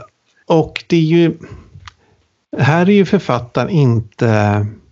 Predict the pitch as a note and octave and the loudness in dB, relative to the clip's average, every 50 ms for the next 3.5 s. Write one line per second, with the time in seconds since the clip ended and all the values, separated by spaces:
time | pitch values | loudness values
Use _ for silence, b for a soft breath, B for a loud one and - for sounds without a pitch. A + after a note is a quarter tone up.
0 | _ _ _ _ _ _ _ _ _ _ _ _ _ _ _ _ _ - - C#3+ | _ _ _ _ _ _ _ _ _ _ _ _ _ _ _ _ _ -8 -4 -2
1 | C#3 C3 C3+ F3+ G3 G3+ G3 F#3 D#3+ D#3 D3 C3 C#3+ C3+ A#2+ A#2 A2 G#2+ A2 A2 | 0 2 2 4 4 4 4 2 2 2 2 2 2 2 2 2 2 2 2 2
2 | G#2+ A2 A#2 - - - - A2+ A2+ B2 A2+ C3 - - - - D#3+ D#3 E3+ E3 | 2 0 0 -2 -4 -4 -4 -4 -4 -2 -2 -2 -2 -2 -2 -2 0 0 2 2
3 | D#3+ D3 A2 A2+ A#2 G#2+ B2 A#2+ A#2+ | 0 0 0 0 -2 -2 -2 -4 -6